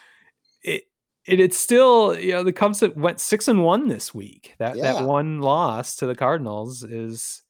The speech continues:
Speaker 1: is their only blemish since we last spoke. So they're making it more and more difficult to put,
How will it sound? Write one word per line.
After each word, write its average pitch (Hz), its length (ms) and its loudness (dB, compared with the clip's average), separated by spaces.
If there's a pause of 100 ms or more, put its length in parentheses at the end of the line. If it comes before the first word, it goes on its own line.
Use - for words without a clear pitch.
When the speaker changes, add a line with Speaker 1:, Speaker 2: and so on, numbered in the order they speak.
(600)
Speaker 1:
is 113 220 -14
their 117 160 -2
only 131 180 -2
blemish 110 480 -4
since 110 220 -8
we 110 100 -4
last 117 300 -2
spoke. 123 540 -2
So 117 400 -2 (880)
they're 143 240 2
making 190 260 4
it 180 100 0
more 196 240 4
and 202 80 4
more 208 200 4
difficult 160 640 0
to 147 80 -12
put, - 280 -14